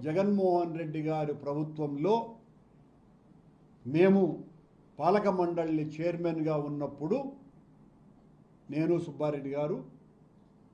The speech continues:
కల్తీ జరిగింది అని చెప్పటానికి,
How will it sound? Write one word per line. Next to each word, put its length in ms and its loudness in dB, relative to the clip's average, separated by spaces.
కల్తీ 440 2
జరిగింది 840 0
అని 240 2
చెప్పటానికి, 1120 -6